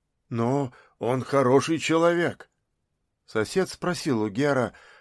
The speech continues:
не хочет ли их парень немного подзаработать. У него было несколько больших теплиц,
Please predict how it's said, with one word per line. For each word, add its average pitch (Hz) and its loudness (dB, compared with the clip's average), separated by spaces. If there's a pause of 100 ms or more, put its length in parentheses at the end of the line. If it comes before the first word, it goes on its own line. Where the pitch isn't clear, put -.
(120)
не 123 0
хочет 180 0
ли 156 2
их 143 -2
парень 160 2
немного 170 0
подзаработать. 170 -2 (580)
У 107 -6
него 113 0
было 135 4
несколько 143 -2
больших 135 -4
теплиц, 156 -6